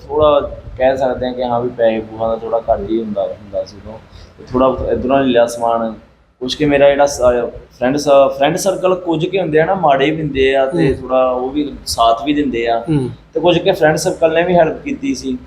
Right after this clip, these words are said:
Speaker 1: ਥੋੜ੍ਹਾ ਇਕੱਠਾ, ਥੋੜ੍ਹਾ ਜਿਹਾ ਮਤਲਬ ਪਹਿਲੇ ਦਿਨ ਜਿਹੜਾ ਸਮਾਨ ਸੀ ਕਿ ਹਾਂ, ਪਹਿਲੇ ਦਿਨ ਸਮਾਨ ਰੱਖ ਕੇ ਤੇ ਕੰਮ ਸ਼ੁਰੂ ਕਰਤਾ। ਤੇ ਹੌਲੀ ਹੌਲੀ ਕਰਦੇ, ਕਰਦੇ, ਕਰਦੇ, ਕਰਦੇ ਕਿਹੜੇ ਵੇਲੇ ਕਿੱਥੇ ਪਹੁੰਚ ਗਏ, ਕੁਛ ਪਤਾ ਹੀ ਨਹੀਂ ਲੱਗਾ ਕਿ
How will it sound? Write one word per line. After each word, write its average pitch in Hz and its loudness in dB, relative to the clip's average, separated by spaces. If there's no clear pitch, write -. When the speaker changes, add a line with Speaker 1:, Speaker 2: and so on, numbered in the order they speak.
Speaker 1:
ਥੋੜ੍ਹਾ 160 6
ਇਕੱਠਾ, 165 0
ਥੋੜ੍ਹਾ 190 4
ਜਿਹਾ 196 6
ਮਤਲਬ 170 0
ਪਹਿਲੇ 196 0
ਦਿਨ 185 0
ਜਿਹੜਾ 170 2
ਸਮਾਨ 139 0
ਸੀ 151 -4
ਕਿ 139 -2
ਹਾਂ, 123 -2
ਪਹਿਲੇ 127 -4
ਦਿਨ 127 -4
ਸਮਾਨ 113 0
ਰੱਖ 113 0
ਕੇ 110 -4
ਤੇ 107 -2
ਕੰਮ 110 2
ਸ਼ੁਰੂ 123 0
ਕਰਤਾ। 120 2
ਤੇ 113 -4
ਹੌਲੀ 131 4
ਹੌਲੀ 139 6
ਕਰਦੇ, 131 0
ਕਰਦੇ, 120 -2
ਕਰਦੇ, 117 -2
ਕਰਦੇ 117 -4
ਕਿਹੜੇ 123 -4
ਵੇਲੇ 123 0
ਕਿੱਥੇ - -14
ਪਹੁੰਚ 120 -8
ਗਏ, 113 -8
ਕੁਛ 117 -12
ਪਤਾ 117 4
ਹੀ 127 4
ਨਹੀਂ 131 0
ਲੱਗਾ 110 0
ਕਿ 110 -4